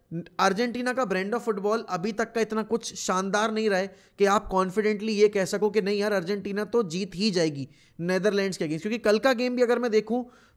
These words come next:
तो एक ऐसा टाइम आता है अर्जेंटीना के, हम, मैंने हर बार देखा है, चाहे वो मेक्सिको वाला गेम हो, चाहे वो आपका,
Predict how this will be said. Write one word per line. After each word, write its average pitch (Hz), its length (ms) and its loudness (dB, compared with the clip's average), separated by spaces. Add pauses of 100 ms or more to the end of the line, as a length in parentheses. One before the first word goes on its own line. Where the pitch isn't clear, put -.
(120)
तो 294 340 4 (400)
एक 262 240 2
ऐसा 220 320 4
टाइम 262 440 2
आता - 280 0
है 247 140 2
अर्जेंटीना 220 480 0
के, 247 100 2
हम, 185 180 -2
मैंने 214 160 0
हर 185 160 2
बार 208 180 2
देखा 175 220 -2
है, 143 160 -2 (260)
चाहे 185 120 4
वो 208 80 4
मेक्सिको 190 420 0
वाला 226 200 6
गेम 220 220 2
हो, 226 140 0
चाहे 202 220 0
वो 202 140 4
आपका, 196 480 2